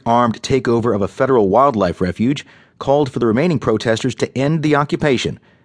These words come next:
a day after he was arrested in a deadly confrontation with authorities. Cruz allies say Trump win in Iowa could make him unstoppable.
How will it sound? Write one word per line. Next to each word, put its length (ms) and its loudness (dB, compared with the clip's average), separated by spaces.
a 100 -4
day 240 2
after 280 -2
he 120 0
was 140 0
arrested 420 0
in 100 0
a 60 0
deadly 380 -2
confrontation 760 -4
with 100 -4
authorities. 600 -2
Cruz 260 2
allies 680 2
say 220 0
Trump 320 -2
win 120 0
in 100 0
Iowa 560 2
could 240 -2
make 220 0
him 120 -2
unstoppable. 680 -4